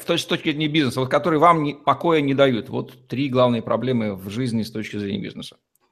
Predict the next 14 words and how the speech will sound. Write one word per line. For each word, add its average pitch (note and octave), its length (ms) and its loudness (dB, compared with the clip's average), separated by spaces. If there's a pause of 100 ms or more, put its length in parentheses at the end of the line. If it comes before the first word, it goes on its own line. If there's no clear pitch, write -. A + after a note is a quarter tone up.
(1040)
Ну, G3 140 10
может F3 300 6
быть, E3 200 4
в C#3+ 60 6
I D3+ 80 6
C C3+ 120 4
O, C3 160 4
да, A#2 200 6
одна B2+ 220 6
из A#2+ 100 2
них B2+ 180 0
тоже A#2+ 200 -4
может G#2+ 220 -6
содержаться. - 560 -10